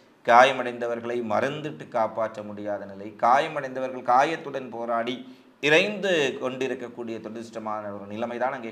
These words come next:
காணப்படுகின்றது. இந்த நிலையில் எழுநூற்றி பதினான்கு பேர் கொல்லப்பட்டிருக்கின்றார்கள்,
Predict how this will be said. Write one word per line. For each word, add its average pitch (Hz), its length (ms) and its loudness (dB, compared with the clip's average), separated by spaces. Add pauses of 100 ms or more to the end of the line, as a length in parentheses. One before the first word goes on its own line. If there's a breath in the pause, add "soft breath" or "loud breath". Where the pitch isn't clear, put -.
காணப்படுகின்றது. 101 640 -4 (640 loud breath)
இந்த 196 240 2
நிலையில் 160 300 2
எழுநூற்றி 156 400 -4
பதினான்கு 120 500 -4
பேர் 127 180 -8
கொல்லப்பட்டிருக்கின்றார்கள், 113 1080 -6